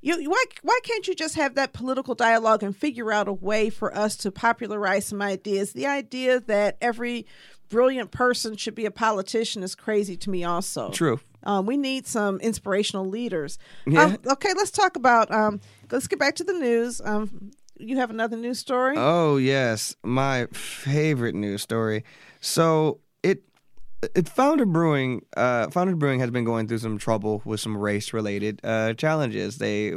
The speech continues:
Speaker 2: there was a lot of, uh, racial dialogue going on in the, in, in the, in the brewery, brewery. And so this article just came out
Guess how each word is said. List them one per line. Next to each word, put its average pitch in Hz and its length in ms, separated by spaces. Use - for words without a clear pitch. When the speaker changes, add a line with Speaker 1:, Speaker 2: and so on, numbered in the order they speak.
Speaker 2:
there 110 200
was 107 120
a 110 40
lot 110 220
of, 104 240
uh, 107 380
racial 139 760
dialogue 123 640
going 123 280
on 117 240
in 113 200
the, 113 300
in, 113 360
in 117 180
the, 107 460
in 113 140
the 110 40
brewery, 123 460
brewery. 120 640
And 131 300
so 131 400
this 170 120
article 185 280
just 135 180
came 120 320
out 110 240